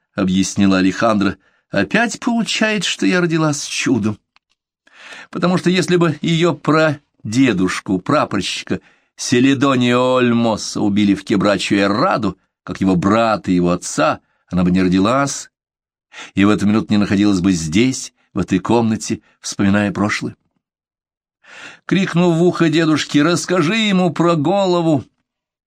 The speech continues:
и бросив Мартину, что ей надо уйти, она исчезла, прежде чем он сообразил побежать за нею,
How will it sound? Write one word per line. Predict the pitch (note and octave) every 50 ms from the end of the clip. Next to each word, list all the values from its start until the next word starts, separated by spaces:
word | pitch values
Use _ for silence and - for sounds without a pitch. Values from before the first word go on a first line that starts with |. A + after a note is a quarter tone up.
| _ _ _ _ _
и | - F#2
бросив | F2 F2 G#2 A2+ G#2+ - - A#2 G2 -
Мартину, | G#2+ G#2 A2+ A#2 A#2 A2 G#2+ - G#2+ G#2 F#2
что | - - G#2
ей | G2+ G2
надо | G2 G2+ G2 F#2
уйти, | F#2 G2 G2 F#2 F2 - - B2 C3 C#3 B2+ A2+ - - -
она | - G2+ F#2+ F#2+ F#2 F#2 F2+
исчезла, | F2 - - - - - - - D#3+ F#3 F3+ D3+ C#3 D3 D#3+ D3+ - - - _ _ _
прежде | - - B2 A#2+ A#2 A2 -
чем | B2 A#2+
он | A#2 A2+
сообразил | - - A#2 A2 A2 G#2+ G2 A#2 A#2+
побежать | - G#2 G2+ G#2 G#2 F#2+ G#2+ C3 D3 D3 C#3+ C3+
за | A#2+ A#2 B2+
нею, | C3+ C#3 C3+ C3+ C3+ B2+ A#2+